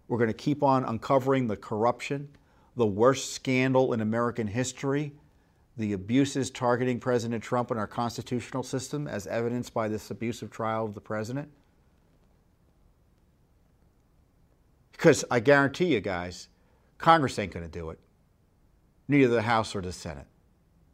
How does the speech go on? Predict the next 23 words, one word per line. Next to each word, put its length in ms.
They're 100
simply 420
not 240
gonna 140
do 220
it. 140
You 60
think 180
Biden's 320
gonna 160
get 140
investigated? 680
He's 240
not. 240
Not 220
by 140
the 60
Senate. 380
And 80
not 160
by 140
the 100
House. 500